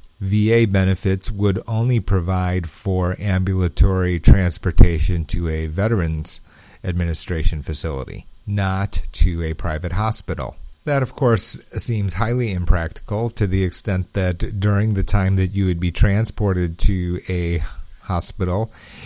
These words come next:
it was pretty hard to imagine the scenario where you would be able to be in a position to first coordinate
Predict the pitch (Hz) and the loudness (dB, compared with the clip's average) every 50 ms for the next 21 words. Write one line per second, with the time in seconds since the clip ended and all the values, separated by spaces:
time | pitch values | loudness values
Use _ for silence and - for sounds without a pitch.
0 | - - - - - 101 98 - 92 98 92 90 - - - - - _ _ _ | -18 -18 -16 -6 -6 -6 -4 -4 -6 -6 -4 -4 -2 -4 -4 -6 -8 _ _ _
1 | _ _ _ _ _ - - 151 135 131 123 - - 131 123 117 113 107 - - | _ _ _ _ _ 0 2 2 4 6 6 8 8 8 6 4 4 8 8 8
2 | 107 104 101 95 104 104 110 113 117 107 107 110 101 101 98 98 92 - - - | 8 8 6 4 2 2 2 0 0 0 0 0 0 2 0 0 0 0 0 0
3 | 104 101 107 117 117 110 104 101 98 98 98 98 95 98 95 95 95 90 95 101 | -2 -2 0 0 0 2 2 4 4 4 2 2 2 2 2 2 2 0 0 0
4 | 101 101 95 87 87 98 95 95 95 98 98 90 104 95 - - 101 95 101 98 | 0 0 -2 -2 -2 -2 0 0 0 0 0 -2 -2 -4 -4 -6 -4 -2 0 0
5 | 92 92 90 - - 92 82 82 95 120 123 - - 90 85 85 95 - - - | 0 0 0 0 0 -2 0 0 2 4 6 6 6 4 2 0 -2 -4 -6 -12
6 | - - - _ - - 117 104 - - 107 104 101 95 - _ - - - 110 | -20 -20 -14 _ 4 6 6 6 2 0 -2 0 0 0 -2 _ -12 -6 -4 -2
7 | 104 104 95 87 92 95 90 90 95 95 - - | 0 0 -2 -2 -2 -2 -2 -2 -2 2 2 4